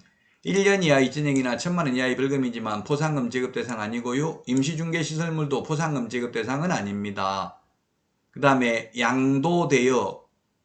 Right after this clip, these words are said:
개업공개사가 아닌 자가 표시광고한 경우 이 두 개는 일 년 이하의 징역이나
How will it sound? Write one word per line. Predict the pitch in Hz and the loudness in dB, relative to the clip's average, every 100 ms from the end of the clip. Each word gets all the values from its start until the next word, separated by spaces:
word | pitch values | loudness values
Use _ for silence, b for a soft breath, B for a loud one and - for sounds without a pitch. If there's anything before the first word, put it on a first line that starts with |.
| _ | _
개업공개사가 | - 160 160 147 139 147 151 143 | 2 4 4 2 2 2 2 0
아닌 | 113 120 131 | 0 0 0
자가 | 135 131 127 123 - 156 165 165 160 | 2 2 2 -2 -2 0 2 0 -4
표시광고한 | - 135 135 123 120 113 113 | -2 -2 0 -2 -2 -2 -4
경우 | 110 104 101 | -6 -6 -4
이 | 120 131 | -4 -4
두 | 147 | -2
개는 | 147 143 135 175 190 196 _ _ _ _ - | 0 2 2 -2 -4 -10 _ _ _ _ -6
일 | 143 147 147 | 0 4 6
년 | 147 | 4
이하의 | 131 120 127 147 | 4 2 2 0
징역이나 | 143 127 117 113 104 104 120 | 0 -2 -2 -2 -2 -2 -4